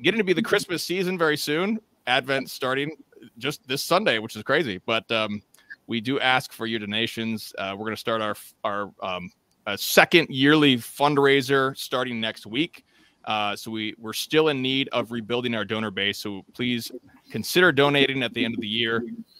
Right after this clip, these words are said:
becoming a monthly, monthly donor. That really helps us pay our bills. So today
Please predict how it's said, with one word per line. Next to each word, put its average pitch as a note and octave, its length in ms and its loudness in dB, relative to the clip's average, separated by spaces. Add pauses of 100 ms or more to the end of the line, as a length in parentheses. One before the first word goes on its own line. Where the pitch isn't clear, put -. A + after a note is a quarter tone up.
(160)
becoming C3 320 0
a A#2 40 0
monthly, C3+ 400 2 (200)
monthly C3 460 4
donor. C3 300 2
That A2 140 -2
really A#2 200 -2
helps G#2+ 320 -4
us - 580 -6 (260)
pay A3 260 8
our F3+ 220 8
bills. C3 560 0 (480)
So A#3+ 240 6 (300)
today G#3+ 420 6